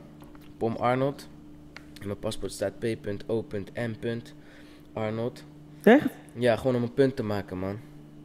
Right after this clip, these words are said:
Speaker 2: Zo.
Speaker 1: Hey.
Speaker 2: Maar staat dat echt zo?
Speaker 1: Ja, ja, ja, het staat echt zo.
Speaker 2: Maar dan staat er toch soort van, elke letter staat dan toch ergens voor?
Speaker 1: Elke letter staat voor een naam. Eh, en die naam hou ik lekker privé.
Speaker 2: Zo, hey, dit is, we, we, even wel gede-,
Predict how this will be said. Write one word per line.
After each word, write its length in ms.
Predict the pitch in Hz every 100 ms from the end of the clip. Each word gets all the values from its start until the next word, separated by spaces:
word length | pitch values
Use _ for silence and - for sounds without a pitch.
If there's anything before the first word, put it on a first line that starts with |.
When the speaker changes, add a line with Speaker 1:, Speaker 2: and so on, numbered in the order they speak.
| - - -
Speaker 2:
Zo. 800 | - - 190 165 156 151 147 135
Speaker 1:
Hey. 120 | -
Speaker 2:
Maar 140 | 160 220
staat 140 | 277
dat 120 | 269
echt 200 | 294 294 -
zo? 200 | 330 466
Speaker 1:
Ja, 180 | 135 143
ja, 140 | 123
ja, 120 | 117 107 98
het 100 | 101
staat 160 | 110 107
echt 180 | 110
zo. 100 | - 95 95
Speaker 2:
Maar 180 | 139 165
dan 140 | 214
staat 260 | - 254 254
er 80 | 185
toch 140 | 135
soort 160 | 180 160
van, 100 | -
elke 180 | 185
letter 220 | 185 185 170
staat 200 | 208 202
dan 120 | 147
toch 140 | 127
ergens 240 | 123 120 -
voor? 140 | 117
Speaker 1:
Elke 380 | 127 127 123 120
letter 280 | 120 117 107
staat 280 | - 110 -
voor 140 | 107
een 140 | 104 107
naam. 340 | 120 113 - - - - - - -
Eh, 300 | 107 107 98
en 80 |
die 120 | 113 117
naam 200 | 117 117
hou 180 | 113 113
ik 80 |
lekker 220 | 110 110 -
privé. 440 | 113 104 110 104 - - - - - - - - -
Speaker 2:
Zo, 300 | - - 285
hey, 200 | 247 254
dit 160 | 220 311
is, 120 | 277
we, 220 | 233 208
we, 460 | 190 202 180 180 -
even 240 | 190 190
wel 160 | 202 196
gede-, 280 | 170 160